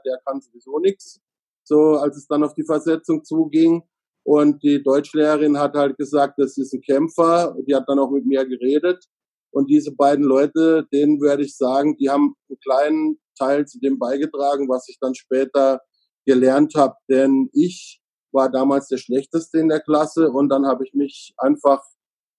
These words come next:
in der zwölften Klasse, wo es dann, also ich hab die Probeversetzung bekommen und in der zwölften Klasse hab ich dann gedacht,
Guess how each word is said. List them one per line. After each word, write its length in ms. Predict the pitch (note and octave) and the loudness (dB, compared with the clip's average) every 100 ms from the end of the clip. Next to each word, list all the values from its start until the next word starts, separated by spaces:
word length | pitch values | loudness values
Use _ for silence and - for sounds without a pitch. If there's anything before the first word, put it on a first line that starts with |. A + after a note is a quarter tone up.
| _ | _
in 120 | C3+ | 2
der 140 | D3+ D#3+ | 2 2
zwölften 540 | - D3 D3+ - D#3+ | 2 2 2 -2 -4
Klasse, 360 | D#3 D3+ D3+ D3 | -2 -2 -2 -2
wo 140 | C#3 | 0
es 140 | D3+ - | -2 -2
dann, 400 | D3 D3 D3 C3+ | 0 2 2 2
also 140 | B2+ B2 | -2 -2
ich 80 | |
hab 160 | C3+ A#2+ | -2 -4
die 80 | B2 | -6
Probeversetzung 880 | C3 C3+ C3+ C3+ C3 C3+ C3 C#3+ C3 | 0 0 0 -2 0 -2 -2 -4 -4
bekommen 400 | B2 C3 C#3 D#3 | -4 -4 -2 -2
und 100 | C3+ | -2
in 120 | C3 | -2
der 100 | B2+ | -4
zwölften 420 | - C3+ - D3+ | -4 -6 -6 -4
Klasse 340 | C#3+ C#3+ D3 | -2 -2 -2
hab 140 | C3+ C3 | -4 -4
ich 100 | - | -4
dann 180 | C3+ C#3 | -4 -4
gedacht, 400 | C3+ C3 C3+ | -2 -2 -2